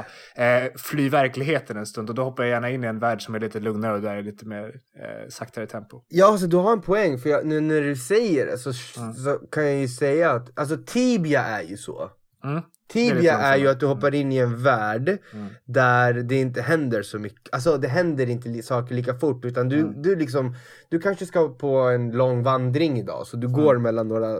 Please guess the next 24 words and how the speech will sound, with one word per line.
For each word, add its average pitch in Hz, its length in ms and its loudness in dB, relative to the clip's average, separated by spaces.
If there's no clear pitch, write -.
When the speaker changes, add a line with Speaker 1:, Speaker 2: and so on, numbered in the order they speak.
Speaker 2:
någon 120 280 0
stad, 113 460 0
liksom, 85 320 -8
och 104 40 -4
Speaker 1:
Mm. 104 120 -4
Speaker 2:
sen 113 100 -4
gör 110 140 0
du 107 60 -2
en 107 60 -4
Speaker 1:
Mm. 101 80 -10
Speaker 2:
quest. - 420 0
Speaker 1:
Mm. 110 120 -10
Speaker 2:
Och 139 240 -2
det 156 200 2
kan 233 200 2
jag 160 140 2
faktiskt 120 320 -4
känna 160 520 -2
är 202 380 0
väldigt 120 480 0
avslappnande. 147 1120 -2
Speaker 1:
Mm. 135 140 -4
Speaker 2:
Medans 127 580 2
Speaker 1:
Mm. - 100 -20